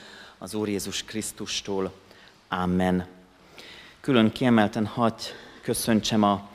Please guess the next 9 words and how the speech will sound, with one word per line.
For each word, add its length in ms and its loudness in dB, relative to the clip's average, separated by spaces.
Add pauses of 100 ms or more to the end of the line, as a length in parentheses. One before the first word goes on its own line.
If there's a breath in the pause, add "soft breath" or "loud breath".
(280 loud breath)
nagygalambfalvi, 1040 6
kányádi, 760 2 (320 loud breath)
felenyedi 680 4
és 300 0
mikepércsi 1000 -6 (580 loud breath)
gyülekezeti 640 8
tagokat, 540 0
akik 400 -8 (120)
ma 280 0